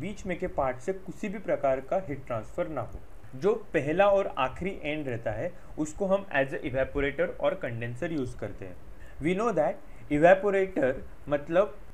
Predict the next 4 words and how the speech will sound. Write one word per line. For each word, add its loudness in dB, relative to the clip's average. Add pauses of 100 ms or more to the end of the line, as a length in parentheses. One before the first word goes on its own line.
(300)
heat 2
exchanger -2 (220)
जो 0 (420)
heat -2